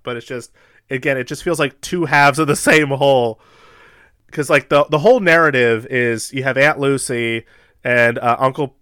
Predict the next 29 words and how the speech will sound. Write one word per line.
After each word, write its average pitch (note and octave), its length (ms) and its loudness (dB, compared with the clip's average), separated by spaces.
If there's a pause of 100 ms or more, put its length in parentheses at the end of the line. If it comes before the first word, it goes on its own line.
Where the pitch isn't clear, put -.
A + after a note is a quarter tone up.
(140)
uh, B2 180 2
Pastuzo, A#2 920 -2 (840)
who C3 180 -4
are A2+ 320 0 (340)
wonderful. B2+ 560 -4 (760)
And, C3 320 4
uh, B2+ 200 4
their C#3+ 180 4
whole E3 140 4
dream C#3+ 300 0
is C3+ 80 -8
they C3 100 -4
wanna B2+ 200 -4
go C3 100 0
to C3 80 -4
London, A#2 540 0 (200)
but B2 160 -8
then, B2 180 -4
of A#2+ 100 -10
course, A#2+ 420 -6
they A2+ 560 -2 (280)
have B2+ 240 -4
an A#2+ 60 -8
encounter B2 540 -4
with A#2 160 -6
a, A2+ 180 -6
with A#2 140 -8
a A#2 60 -6
cub E3 520 2